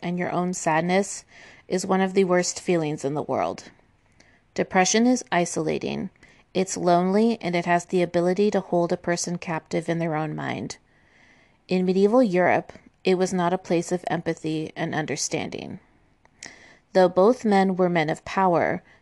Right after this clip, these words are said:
they suffered in a world of their ancestors' making, which was inherited violence and dominance over the weak. They were, in the eyes of many, considered weak, and therefore a burden and something to either be exploited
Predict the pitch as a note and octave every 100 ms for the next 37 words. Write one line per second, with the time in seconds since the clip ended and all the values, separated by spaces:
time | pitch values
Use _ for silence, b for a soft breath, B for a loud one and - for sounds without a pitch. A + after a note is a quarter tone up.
0 | - F#3 F#3+ - F#3+ - A3+ A#3+ - G#3+
1 | F#3 E3+ D#3 D#3+ - - F3+ F3 - D#3+
2 | D#3+ - F3 F#3 F#3 F3+ D3+ - D3+ D#3
3 | - b b b F3+ F3 F3 E3 F3 F3
4 | E3+ F#3 A#3+ G#3 E3+ D#3+ D#3 D#3+ E3 -
5 | B B B - F3 D#3+ D#3 D#3+ D#3+ E3+
6 | - E3 - D#3 - - - - _ _
7 | b b b b b b F3+ F#3 F#3 G3+
8 | A#3 B3+ _ F#3 F#3+ A3+ - F3 F3 A#3
9 | A3+ F3 D3 D#3+ F#3+ - F#3+ F#3 D#3+ D3+
10 | F#3 D#3 - - - - F3 E3+ F3 F3
11 | F#3 - E3 - A#3 A3+ - D#2 - -
12 | F3+ - F3+ F3+ F3+ F3+ - - E3 E3+
13 | E3 E3+ - E3 - - - F3 F3 A#3